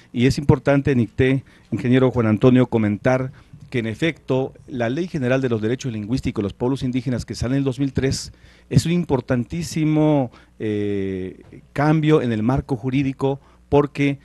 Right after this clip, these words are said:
justamente esta Ley General de los Derechos Lingüísticos de los Pueblos Indígenas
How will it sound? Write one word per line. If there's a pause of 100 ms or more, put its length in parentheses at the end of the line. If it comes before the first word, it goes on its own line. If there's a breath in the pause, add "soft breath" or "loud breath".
(180 soft breath)
justamente
esta
Ley
General
de
los
Derechos
Lingüísticos
de
los
Pueblos
Indígenas